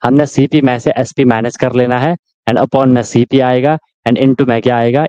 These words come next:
Into में हंड्रेड आएगा, ठीक है। तो देख लो, सीपी कितना है? सीपी है सर फ़िफ़्टीन हंड्रेड, एसपी कितना है? एसपी है सर हमारा twelve hundred, divided by, divided by,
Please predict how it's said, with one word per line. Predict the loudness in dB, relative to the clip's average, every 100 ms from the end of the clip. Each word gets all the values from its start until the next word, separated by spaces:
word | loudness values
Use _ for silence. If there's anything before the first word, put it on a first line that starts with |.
| 0
Into | 0 2
में | 0
हंड्रेड | 2 2 2
आएगा, | 0 0 0
ठीक | -2 _ -4 0
है। | 0
तो | -2
देख | 0 0
लो, | 0
सीपी | 0 0 0 0
कितना | 0 0 0
है? | -2 -4 -16 -10
सीपी | -2 0 0
है | 0
सर | 0 -4
फ़िफ़्टीन | -4 -6 -2 0
हंड्रेड, | 2 2 0 -4 _ _ -6
एसपी | -4 -2 -2
कितना | -2 -2 0
है? | 0 -2
एसपी | -4 0 0
है | 0
सर | 0 -2
हमारा | 0 0 -2
twelve | 0 0 0
hundred, | 0 0 0 -2 _ _ -2
divided | 0 0 0 0
by, | 0 -2 -6 _ _ _ _ _
divided | 0 2 2 2 2
by, | 0